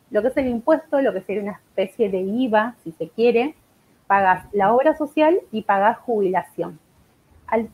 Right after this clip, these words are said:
a estar vos en relación de dependencia, lo que es la parte de la jubilación y lo que es, eh, la obra social, te lo paga tu empleador. O sea que vos pagarías re poquitito del impuesto.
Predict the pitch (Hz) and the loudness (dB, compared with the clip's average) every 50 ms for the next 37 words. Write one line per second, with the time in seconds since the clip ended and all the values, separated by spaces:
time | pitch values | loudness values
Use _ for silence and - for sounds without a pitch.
0 | _ - 233 220 - _ - 339 370 370 302 294 320 320 339 294 247 233 214 196 | _ -4 -4 -4 -4 _ -2 -2 0 0 0 -2 -2 0 -2 -2 0 0 0 0
1 | 190 - - 240 269 294 285 254 - 196 185 180 180 208 233 277 - - 311 233 | -2 -4 -4 -4 -2 0 0 0 0 -2 -4 -4 -4 -4 -6 -6 -2 0 0 0
2 | 214 185 180 - 208 202 214 226 214 214 - 180 170 170 - 175 170 180 180 180 | 2 0 -2 -2 -4 -4 -2 -2 -2 0 0 -2 -2 -2 -4 -6 -4 -2 -4 -4
3 | 180 - _ 208 196 196 196 190 - - _ - 226 185 170 165 160 - _ _ | -6 -6 _ -4 -4 -2 -2 -4 -6 -6 _ -4 -2 -2 -2 -6 -8 -14 _ _
4 | _ _ _ _ _ - 190 196 190 190 202 202 208 - _ _ _ _ - 190 | _ _ _ _ _ -8 -4 -4 -4 -2 -4 -6 -6 -8 _ _ _ _ -6 -4
5 | 180 175 185 185 208 233 262 247 214 208 - 247 247 320 349 - _ 220 208 202 | -2 0 2 2 2 2 0 -2 -4 -4 0 2 2 2 2 -2 _ 0 0 0
6 | 196 - 247 269 294 285 - - 214 185 190 190 - 202 185 185 190 233 294 285 | 0 0 0 0 0 -2 -2 -2 -4 -4 -4 -4 -4 -2 0 0 2 2 2 2
7 | 226 - - _ _ _ _ _ _ _ _ _ _ _ - 226 - 262 262 277 | 2 0 -4 _ _ _ _ _ _ _ _ _ _ _ -10 -6 -6 -4 -2 0
8 | 262 294 285 - - 302 262 226 226 247 277 285 247 226 214 233 247 277 311 302 | 0 0 0 0 0 2 2 2 2 2 0 -2 -2 -6 -8 -4 -2 -2 -2 -2
9 | 349 277 254 214 - 240 226 - 262 262 240 214 196 196 196 190 - 247 208 - | -4 -6 -6 -8 -10 -14 -6 -2 0 2 2 2 0 -2 -6 -2 0 0 0 0
10 | _ _ _ 165 165 | _ _ _ -12 -12